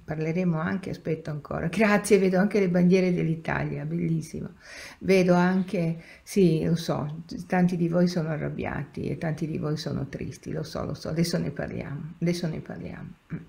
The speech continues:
Quindi, eh, come vi dicevo, secondo me dobbiamo, mm, approfittare di questa, eh, opportunità che noi abbiamo per poter stare insieme, no? Così. Eh, ripeto, per me è come se foste tutti quanti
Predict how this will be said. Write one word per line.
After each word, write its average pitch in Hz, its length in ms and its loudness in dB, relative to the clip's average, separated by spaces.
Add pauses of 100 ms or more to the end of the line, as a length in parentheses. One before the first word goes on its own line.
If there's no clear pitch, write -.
(560)
Quindi, 175 500 2
eh, 147 720 2
come 185 200 4
vi 180 100 6
dicevo, 180 460 0
secondo 196 360 -2
me 175 200 0
dobbiamo, 151 880 -4
mm, 151 280 -4 (300)
approfittare 170 800 -2
di 160 140 -6
questa, 147 580 -6 (580)
eh, 165 520 -4
opportunità 175 720 -2
che 147 100 -6
noi 156 160 -4
abbiamo 156 400 -6
per 156 160 -10
poter - 420 -8
stare 135 260 -8
insieme, 143 540 -8
no? 165 280 -8
Così. 147 360 -10 (800)
Eh, 151 300 -8
ripeto, 143 460 -4
per 160 160 -2
me 165 240 0
è 151 60 -8
come 156 340 -8
se 147 140 -6
foste 143 360 -10
tutti - 300 -12
quanti 113 760 -10